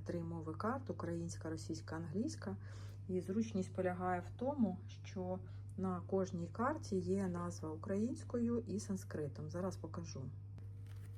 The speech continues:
Це карти по мішечку. І я зараз покажу, як виглядають. Ось, наприклад, карта. Бачите, є зверху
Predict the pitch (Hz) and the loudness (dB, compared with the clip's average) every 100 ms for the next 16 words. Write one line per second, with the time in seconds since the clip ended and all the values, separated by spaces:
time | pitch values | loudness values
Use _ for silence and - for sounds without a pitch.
0 | - - - - - - - - - - | -8 -8 -8 -10 -10 -10 -10 -8 -8 -8
1 | - - - - - - - - - 180 | -6 -6 -8 -8 -8 -8 -6 -6 -6 -6
2 | - - - - - 190 - 320 - - | -6 -8 -8 -6 -4 -4 -2 -4 -4 -2
3 | - - - - - - - - - - | -2 -2 -8 -8 -8 -8 -8 -8 -8 -8
4 | - - - - - 175 175 - 214 - | -8 -8 -8 -6 -6 -4 -4 -4 -4 -4
5 | - - - - - - 180 185 185 170 | -6 -6 -6 -6 -6 -6 -4 -4 -4 -4
6 | - - - 175 202 240 - - - - | -4 -6 -6 -6 -4 -4 -6 -8 6 12
7 | - - - - - - 208 190 202 - | 12 12 0 -6 -8 -6 -4 -2 -2 -4
8 | - - - - - - 196 185 180 175 | -6 -6 -8 -8 -8 -6 -4 -2 -4 0
9 | 175 175 175 165 - - - - - - | 0 0 -4 -6 -8 -8 -8 -8 -8 -8
10 | - - - - - - - - - - | -8 -8 -8 -10 -8 -10 -10 -10 -8 -6
11 | - - - - - - 160 170 160 - | -6 -6 -6 -6 -8 -8 -8 -8 -8 -6
12 | 165 156 - 165 185 - - 175 165 170 | -6 -6 -6 -4 -4 -4 -6 -6 -6 -6
13 | 165 - - - - - 175 175 - - | -6 -6 -8 -8 -8 -6 -4 -4 -4 -6
14 | - | -6